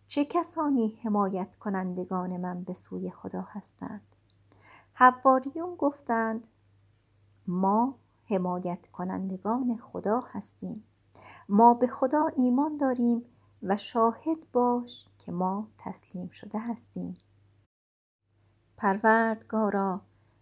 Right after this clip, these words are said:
ما به آنچه تو فرو فرستاده ای ایمان آورده ایم و از رسول پیروی کرده ایم. ما را از شاهدان محسوب دار." مرگ عیسی.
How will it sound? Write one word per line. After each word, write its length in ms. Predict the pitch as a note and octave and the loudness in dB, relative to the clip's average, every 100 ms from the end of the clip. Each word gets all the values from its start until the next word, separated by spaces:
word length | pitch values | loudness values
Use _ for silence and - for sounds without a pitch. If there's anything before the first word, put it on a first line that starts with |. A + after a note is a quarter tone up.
| _ | _
ما 420 | F#3 G#3+ C#4 D#4 C#4+ | 2 4 4 0 -2
به 200 | A3 G#3 | -2 0
آنچه 420 | B3 D4+ D#4 - B3+ | 2 2 0 -4 -4
تو 160 | D#4 | -2
فرو 360 | C#4+ - C4+ A3 | -4 -4 -2 -4
فرستاده 720 | - G3+ G3 - F#3 F3+ F#3+ | -2 -2 -2 -2 0 0 0
ای 320 | G#3 G#3 A3+ - _ | 0 0 -2 -8 _
ایمان 520 | F3 E3+ F3 A3+ C4 | -4 -2 -2 0 0
آورده 440 | A3+ G#3 G3 - F3+ | -2 -4 -8 -4 -4
ایم 260 | F3 F3+ - _ _ _ - - _ _ - | -4 -8 -12 _ _ _ -20 -20 _ _ -2
و 100 | G#3 | 0
از 320 | A3+ A3 A3 | 0 0 2
رسول 460 | A3 - D4+ D4+ | 2 2 0 0
پیروی 580 | D4 - A#3+ A3 F#3 F#3 | -2 2 2 4 0 -2
کرده 420 | - G3+ F3+ F#3 | -4 -4 -4 -2
ایم. 280 | F3 F3 F#3 - _ _ _ | -4 -2 -6 -12 _ _ _
ما 360 | F#3 F#3 G#3+ B3+ | -4 0 0 0
را 320 | A3 G3+ F3+ - | 0 -2 -4 -6
از 200 | G#3 - | -8 -8
شاهدان 580 | - F#3+ F3+ F#3 F#3+ A3 | -6 -4 -4 -4 -2 -2
محسوب 640 | B3+ G3+ - - F#3 F#3+ - | -2 -4 -4 -4 -4 -6 -6
دار." 360 | F3 E3+ F#3+ - _ _ _ _ _ _ _ _ _ _ _ - - - - | -6 -6 -8 -14 _ _ _ _ _ _ _ _ _ _ _ -20 -20 -20 0
مرگ 420 | A3 D4 D#4 - | 2 4 2 -4
عیسی. 520 | A#3 F#3 - - F#3 | -2 -2 -2 -4 -4